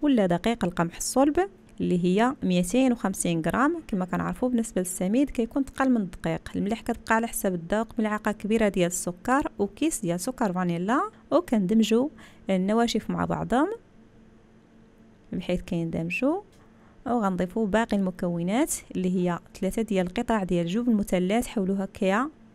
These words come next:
تستخدموا الجبن اللي كيكون كريمي، يعني ما كيكونش هكايا بحال الجبن، كيكون هكايا ملي كتضغطوا عليه كتلقاوه كريمي، وملعقه كبيره ديال خميره الخبز ولا الخميره الفوريه مع ملعقه كبيره ديال الخل،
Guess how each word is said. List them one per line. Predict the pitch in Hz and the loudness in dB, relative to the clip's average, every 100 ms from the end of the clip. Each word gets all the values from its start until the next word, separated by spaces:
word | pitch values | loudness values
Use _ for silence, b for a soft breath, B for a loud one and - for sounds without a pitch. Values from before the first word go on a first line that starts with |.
| - | -4
تستخدموا | - 220 - 190 190 | -2 0 0 0 2
الجبن | 190 247 247 | 2 2 2
اللي | 196 | 2
كيكون | 202 190 - 240 | 2 0 0 -2
كريمي، | 220 202 240 214 247 339 | 2 4 6 6 2 0
يعني | 214 185 | -2 0
ما | 185 | -2
كيكونش | - 190 - 330 | -4 -2 -2 -2
هكايا | 233 - 202 | -2 2 2
بحال | 196 - | 4 4
الجبن، | 185 160 185 269 | 2 2 2 2
كيكون | 214 190 190 | 2 0 -2
هكايا | 185 185 185 | -2 -4 -2
ملي | 180 | -2
كتضغطوا | 180 180 160 - 175 | -2 -2 -2 0 0
عليه | 247 | 0
كتلقاوه | - 254 - 220 220 | 0 -2 2 2 2
كريمي، | - 175 180 269 427 B | 4 4 6 2 2 B
وملعقه | 233 240 196 196 196 | 6 6 4 2 0
كبيره | - 254 240 247 | 2 4 6 4
ديال | 196 190 | 2 0
خميره | 190 247 208 202 | 0 2 2 0
الخبز | 190 - 254 285 240 | -4 2 2 2 2
ولا | 233 262 | 0 0
الخميره | 247 202 185 185 | 0 0 2 0
الفوريه | 180 196 175 175 208 269 | 0 0 2 2 2 2
مع | 226 180 | 0 0
ملعقه | 190 220 208 190 240 | 0 0 -2 -2 -4
كبيره | 240 180 214 247 226 | -2 0 2 4 4
ديال | 185 180 | 2 0
الخل، | 185 - 277 339 | 0 0 2 2